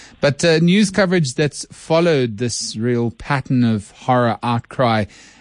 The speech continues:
uh, and support has now moved away from the topic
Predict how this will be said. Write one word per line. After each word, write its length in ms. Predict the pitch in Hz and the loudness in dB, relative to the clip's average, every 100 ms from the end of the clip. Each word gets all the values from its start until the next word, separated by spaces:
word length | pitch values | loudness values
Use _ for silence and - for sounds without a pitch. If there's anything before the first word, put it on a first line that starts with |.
| _ | _
uh, 340 | - 107 110 107 | -4 -2 -2 -2
and 360 | 117 113 110 104 | -2 2 2 0
support 640 | - - - 165 110 117 | -2 -6 -2 0 0 0
has 80 | 123 | -2
now 160 | 135 170 | 2 2
moved 260 | 175 175 | 2 2
away 380 | 139 127 139 143 | 0 2 2 2
from 480 | 139 - 135 127 123 - - _ | 0 -2 0 2 0 -4 -20 _
the 80 | 139 | -8
topic 400 | - 160 165 | -2 -2 -2